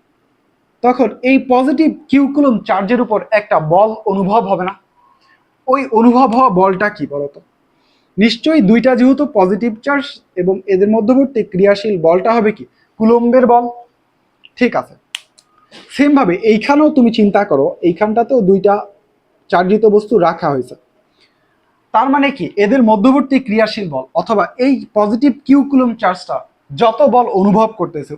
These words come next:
ওই বলটা কি বলতো? ওই বলটা নিশ্চয়ই আমাদের কুলম্বের বল। আবার এদের মধ্যবর্তী বল বা এই পজিটিভ কিউ বল যেই চার্জটা অনুভব, যেই বলটা অনুভব করবে সেই বলটা কি? এফ বল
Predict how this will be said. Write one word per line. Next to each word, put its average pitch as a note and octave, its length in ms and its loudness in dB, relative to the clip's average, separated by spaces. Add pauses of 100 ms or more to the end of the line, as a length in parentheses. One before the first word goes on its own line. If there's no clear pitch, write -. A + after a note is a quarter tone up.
(120)
ওই B3 80 2 (100)
বলটা G3+ 340 0
কি D3 140 -10
বলতো? C#3+ 240 -8 (1080)
ওই C4 80 4 (140)
বলটা G3+ 220 0 (120)
নিশ্চয়ই G3 340 -2 (120)
আমাদের E3+ 240 -2 (120)
কুলম্বের G3 500 2
বল। A#3 120 0 (1200)
আবার E3 160 0 (220)
এদের B3+ 280 2
মধ্যবর্তী C4+ 520 0 (100)
বল G3+ 140 2 (800)
বা D#3 160 -2 (160)
এই G3+ 60 2 (120)
পজিটিভ A#3 340 2 (120)
কিউ C4 160 6 (140)
বল F#3+ 120 2 (400)
যেই G3+ 240 -4
চার্জটা A3 360 -2 (120)
অনুভব, G3+ 220 -2 (220)
যেই A3 220 0
বলটা A#3 220 2 (100)
অনুভব A3+ 240 0 (140)
করবে E3+ 200 -4 (480)
সেই G3 220 0
বলটা G#3+ 320 0
কি? C#3+ 120 -10 (920)
এফ G3+ 100 0 (140)
বল G3+ 140 2